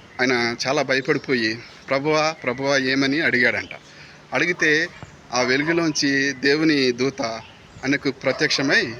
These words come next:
ఆయనతో ఇట్లా అంటుందంట, "కొర్నేలి, నువ్వు చేసిన ప్రార్థన, నువ్వు చూ-, నువ్వు ప్రజల పట్ల చూపించిన ప్రేమ, దేవుని పట్ల ఉన్న విశ్వాసం, అవన్నీ దేవుడు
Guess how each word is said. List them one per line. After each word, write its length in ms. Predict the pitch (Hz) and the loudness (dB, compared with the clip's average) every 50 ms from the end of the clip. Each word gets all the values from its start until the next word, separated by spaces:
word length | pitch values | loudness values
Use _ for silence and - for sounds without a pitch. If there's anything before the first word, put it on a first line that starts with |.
| - - - - | -14 -16 -6 -2
ఆయనతో 260 | 120 127 139 - 151 | 0 0 0 2 0
ఇట్లా 200 | 139 - 135 117 | 0 2 0 0
అంటుందంట, 380 | 113 117 - 131 127 117 98 - 95 - - - - - - - - - - - | 0 0 -2 -2 -4 -4 -4 -8 -12 -16 -18 -20 -20 -20 -20 -20 -20 -20 -4 0
"కొర్నేలి, 640 | 135 131 135 147 160 160 160 180 226 240 170 131 107 113 | 0 2 4 4 4 4 2 2 0 0 -2 -4 -4 -2
నువ్వు 300 | 131 127 143 147 - - | 0 0 0 0 0 -2
చేసిన 460 | 147 139 - - 180 165 151 143 139 143 - | -2 -2 -2 0 0 0 0 0 -2 -4 -2
ప్రార్థన, 400 | - 127 123 131 131 127 147 131 127 123 127 - - - - - - - - - | 0 0 0 0 0 -2 -2 -2 -2 -2 -4 -6 -12 -20 -20 -20 -20 -18 -10 -10
నువ్వు 200 | 131 127 - 151 | -8 -4 -2 -2
చూ-, 180 | 143 151 147 147 | -2 0 0 0
నువ్వు 380 | 131 135 139 139 139 135 135 | 0 2 2 2 2 0 0
ప్రజల 360 | 127 - 131 127 123 143 147 | -2 0 -2 0 0 0 0
పట్ల 300 | 156 - 147 135 - 147 127 - - | 0 -2 -2 -2 -2 -4 -4 -2 -4
చూపించిన 340 | 135 127 151 135 - 139 123 | -4 -4 -4 -4 -2 -2 -4
ప్రేమ, 520 | - - - 120 127 131 127 123 127 131 - - - - - - - | -4 0 0 2 2 4 2 0 0 -4 -6 -12 -20 -20 -20 -16 -2
దేవుని 300 | 117 131 139 156 165 165 | 0 2 2 4 2 0
పట్ల 280 | 156 - 147 - - 147 | 0 -2 -4 -2 0 0
ఉన్న 160 | 135 131 131 | 0 2 0
విశ్వాసం, 760 | 120 113 - - - 139 143 156 151 - 143 127 120 117 120 - - - - - - - - - | -2 -4 -4 -4 0 0 0 0 0 0 0 0 0 -2 -6 -10 -18 -20 -20 -20 -20 -18 -8 -4
అవన్నీ 540 | 117 127 131 127 135 143 170 170 160 156 | 0 2 2 4 4 6 6 6 6 4
దేవుడు 680 | 151 135 139 139 147 156 156 151 143 143 143 143 147 | 4 2 0 2 2 2 2 2 0 0 -2 -4 -6